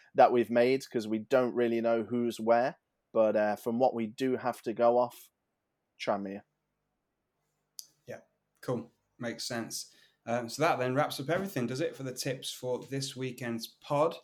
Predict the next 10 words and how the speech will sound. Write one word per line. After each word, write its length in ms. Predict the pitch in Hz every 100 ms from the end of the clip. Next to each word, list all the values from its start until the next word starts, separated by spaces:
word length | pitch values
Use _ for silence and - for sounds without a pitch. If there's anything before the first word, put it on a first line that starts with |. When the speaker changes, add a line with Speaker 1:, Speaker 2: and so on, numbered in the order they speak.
| _ _ _ _ -
Speaker 2:
Uh, 260 | 123 127 -
let's 640 | 135 180 - 120 - - -
dive 360 | 156 147 135 160
in 380 | 117 135 139 - -
to 280 | - 165 139
the, 400 | 127 123 123 117
uh, 220 | 110 110 - 135
podcast 300 | 117 147 143
special 420 | - 117 - 156
treble. 480 | - 196 202 135